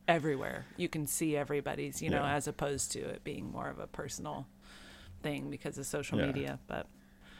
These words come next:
Speaker 1: so, will you tell us a little bit about your background, Sweater?
Speaker 2: Yeah, so I was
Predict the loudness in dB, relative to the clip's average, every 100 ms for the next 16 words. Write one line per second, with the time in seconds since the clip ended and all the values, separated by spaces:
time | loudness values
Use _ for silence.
0 | -18 -12 0 8 8 8 6 4 6 8
1 | 8 8 8 10 10 8 8 10 12 12
2 | 8 -4 -10 -12 -4 2 4 2 2 2
3 | 0 -4 -2 -2 -4 -10 -18 -20 -18 -12
4 | 6 8 8 8 8 10 10 8